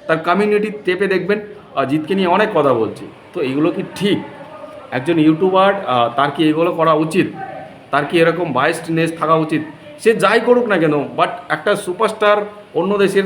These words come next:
তাকে এইভাবে মিম, আহ, শেয়ার করা উচিত? বলুন, আপনারাই বলুন, আমরা কি বলবো বলুন? তো আমরা, আমাদেরই সব দোষ। মানে, তোমরা আগে আগে করবা, but আমরা যদি একটু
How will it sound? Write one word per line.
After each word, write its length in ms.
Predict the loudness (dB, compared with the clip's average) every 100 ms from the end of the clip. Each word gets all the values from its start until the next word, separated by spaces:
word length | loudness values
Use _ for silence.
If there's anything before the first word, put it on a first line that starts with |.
| 0
তাকে 260 | -2 2 2
এইভাবে 360 | 4 2 0
মিম, 360 | 0 0 0 -2 -4
আহ, 160 | -2 -2
শেয়ার 280 | 0 -2 0
করা 160 | 2
উচিত? 280 | 0 0 -4 -2
বলুন, 260 | 0 0 -2
আপনারাই 400 | -2 2 2 4
বলুন, 320 | 2 0 -4 -12 -20 -20 -20 -20 -20 -20 -20 -12 -4
আমরা 180 | 0 0
কি 200 | 0 2
বলবো 280 | 2 2
বলুন? 320 | 0 0 -2 -6 -8
তো 60 |
আমরা, 600 | -8 -4 -2 2 2 2 -2 -12 -18 -20 -20 -16 -12 -6
আমাদেরই 460 | -2 0 2 2 0
সব 300 | -2 -2 -2
দোষ। 200 | -4 -4 -12 -20 -20 -20 -16 -4
মানে, 140 | -2
তোমরা 300 | -2 0 2
আগে 260 | 2 2 0
আগে 160 | 0
করবা, 400 | -2 -2 0 0 2
but 180 | 2 2
আমরা 220 | 2 0
যদি 260 | 0 -2
একটু 400 | -2 -2 -2 -2